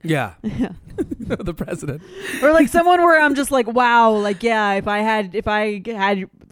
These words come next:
Speaker 2: pregnant with your baby, like, I would just be killing it."
Speaker 1: Yeah.
Speaker 2: Like <laughs>
Speaker 1: <laughs> Well, if a woman did this to me, if she just took the condom with her, like,
Speaker 2: Right.
Speaker 1: the, the, the other side of this is very different.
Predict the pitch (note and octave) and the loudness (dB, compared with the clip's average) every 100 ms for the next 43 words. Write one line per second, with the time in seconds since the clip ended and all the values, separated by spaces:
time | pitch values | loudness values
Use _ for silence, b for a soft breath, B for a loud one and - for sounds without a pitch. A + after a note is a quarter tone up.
0 | - A#3 G#3 G#3 G#3 F#3+ F#3 G3 F3+ F3+ | -2 0 2 0 0 0 0 0 0 -4
1 | E3+ E3 E3+ F3+ F#3 F3 E3+ F3 D3 G#3 | -4 -8 -8 -6 -4 -4 -6 -8 -10 -6
2 | F3+ F3 D#3 - F#3+ A#3+ C#4+ D4+ C4 - | -6 -6 -10 -12 -2 0 2 0 -2 -2
3 | F4 C#4+ - - _ - - A3 A#3 A#3 | -4 -4 -8 -10 _ -18 -2 2 4 4
4 | G3+ A3+ C#4+ F4+ C4 A3 G#3+ - F#3+ G3+ | 0 2 2 2 -2 -2 -4 -4 -4 -2
5 | E3 - - E3 F3 - - F3+ F#3+ F3+ | -4 -6 -10 -6 -8 -8 -8 -6 -6 -4
6 | F#3+ F3+ E3+ E3+ F3 F#3+ G3+ - G#3 G3+ | -4 -4 -4 -4 -2 -2 -2 2 2 2
7 | F3 - - A#3+ A3+ A3 A#3+ G#3 - A3 | 0 -4 0 0 0 0 2 2 0 0
8 | D4+ F#4+ G#3 D4 B3+ F3 F3+ C#3+ A#3 G#3+ | 2 2 2 2 2 0 -4 0 4 4
9 | E3 G#3 - B2 F#2+ | 2 0 0 -10 -16